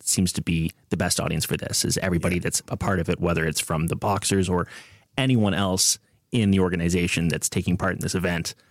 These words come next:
Speaker 1: You know, they, they seem to love it, right? The alumni, like, this is, that's exactly what you want. And that sounds, that sounds pretty awesome, pretty real.
Speaker 2: Yeah. It's the most organic growth of all time,
Speaker 1: Yeah.
Speaker 2: 'cause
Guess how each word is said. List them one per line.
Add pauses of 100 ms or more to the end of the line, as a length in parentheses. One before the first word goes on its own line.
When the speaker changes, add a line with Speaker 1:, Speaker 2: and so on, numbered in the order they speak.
(380)
Speaker 1:
You
know,
they,
they
seem
to
love
it,
right?
The
alumni,
like,
this
is,
that's
exactly
what
you
want.
And
that
sounds,
that
sounds
pretty
awesome,
pretty
real. (100)
Speaker 2:
Yeah. (120)
It's
the
most (100)
organic
growth
of
all
time,
Speaker 1:
Yeah.
Speaker 2:
'cause